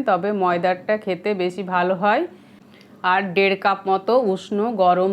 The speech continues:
দুধ নিয়েছি। আপনাদের ঘরে যদি দুধ না থাকে তো জলও নিতে পারেন। চা চামচের দুই চামচ নুন দিয়ে দিলাম, আর এক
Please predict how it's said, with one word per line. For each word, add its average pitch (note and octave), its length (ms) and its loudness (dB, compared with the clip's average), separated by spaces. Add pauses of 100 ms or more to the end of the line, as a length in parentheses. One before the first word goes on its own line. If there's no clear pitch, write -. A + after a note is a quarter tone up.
দুধ F3+ 260 -2
নিয়েছি। F#3+ 520 0
আপনাদের F3+ 460 -2
ঘরে F3+ 260 -2
যদি F#3 220 -4 (100)
দুধ E3+ 300 -4
না F3 180 -2
থাকে G3 380 -4
তো G3+ 160 -6 (140)
জলও E3+ 380 2
নিতে F#3 260 -4
পারেন। F#3 340 -2 (840)
চা G3 220 2
চামচের G3+ 580 2 (300)
দুই F#3+ 200 2
চামচ F#3+ 420 0
নুন F#3 280 0 (100)
দিয়ে G3 180 2
দিলাম, G#3+ 340 0 (300)
আর F3 260 0
এক F3+ 180 2